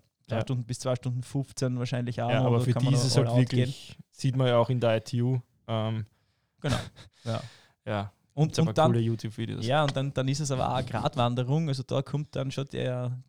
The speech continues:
Speaker 1: die, die Floskel mit Sterben mit Anlauf,
Speaker 2: Mhm.
Speaker 1: äh, ins Spiel. Das kann dann auch mal passieren. Ja, nur auf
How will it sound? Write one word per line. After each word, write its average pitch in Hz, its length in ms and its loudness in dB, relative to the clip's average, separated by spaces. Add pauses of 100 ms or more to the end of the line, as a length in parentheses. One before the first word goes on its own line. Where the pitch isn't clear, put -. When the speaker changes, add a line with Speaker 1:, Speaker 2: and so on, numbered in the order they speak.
(180)
Speaker 1:
die, 120 220 -6
die 135 140 -6
Floskel 135 600 -2
mit 135 240 0 (160)
Sterben 127 400 -2
mit 135 160 -2
Anlauf, 120 480 0
Speaker 2:
Mhm. 107 180 0
Speaker 1:
äh, 120 220 0
ins 131 220 -2
Spiel. 143 320 0 (420)
Das - 140 -2
kann 139 260 2
dann 156 140 2
auch 139 120 4
mal 139 120 0
passieren. 143 500 -4 (220)
Ja, 123 260 -2
nur 131 340 2
auf 123 160 -4